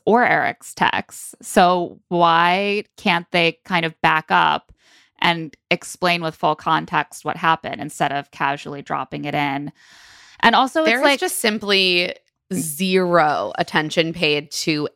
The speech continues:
Speaker 2: any sort of narrative continuity in
Speaker 1: No.
Speaker 2: the entirety of the show.
Speaker 1: No, they're doing total freeform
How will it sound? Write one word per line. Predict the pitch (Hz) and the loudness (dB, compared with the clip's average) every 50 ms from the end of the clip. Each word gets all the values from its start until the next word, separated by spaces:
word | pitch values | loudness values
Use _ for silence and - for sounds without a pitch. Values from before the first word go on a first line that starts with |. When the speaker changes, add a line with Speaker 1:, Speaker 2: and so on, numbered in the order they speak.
| _ | _
Speaker 2:
any | - 170 175 185 180 185 | 0 0 2 2 0 0
sort | - - 160 156 160 | 0 0 0 0 0
of | 151 165 | -2 -2
narrative | 151 143 139 143 139 139 139 | 0 2 2 2 2 0 -4
continuity | - - 139 131 143 - - - 101 78 - - - | -2 -2 -2 -2 -2 -8 -10 -8 -8 -8 -10 -12 -8
in | - 190 170 | -6 -4 -2
Speaker 1:
No. | 156 185 | 0 0
Speaker 2:
the | 185 170 | 0 0
entirety | 165 165 160 - 131 110 113 - 113 85 | -2 -2 -4 -4 -4 -4 -4 -8 -10 -12
of | 92 - | -12 -12
the | - | -12
show. | - - - - - - - 170 _ _ - - _ _ _ - | -8 -8 -8 -8 -8 -10 -12 -14 _ _ -20 -20 _ _ _ -2
Speaker 1:
No, | 175 156 127 - - - - - | 0 0 0 0 -4 -10 -12 -4
they're | - 196 202 214 | 2 2 2 2
doing | 196 226 233 233 233 220 208 | 4 2 2 2 0 -2 -8
total | - - 196 175 170 165 165 165 165 | 0 2 2 2 2 2 0 0 -2
freeform | - _ 160 147 151 - - 151 143 139 139 139 135 139 135 135 147 | -4 _ -6 -6 -6 -2 0 2 2 2 2 0 -2 -4 -6 -10 -12